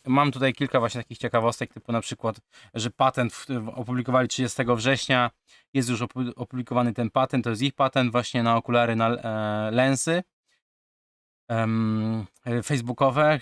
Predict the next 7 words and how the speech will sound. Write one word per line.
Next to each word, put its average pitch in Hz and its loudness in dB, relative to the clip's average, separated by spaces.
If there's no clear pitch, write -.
właśnie 127 -2
z 117 0
rozszerzoną 120 0
rzeczywistością. 131 0
E, 113 0
więc, 127 -2
e, 127 -2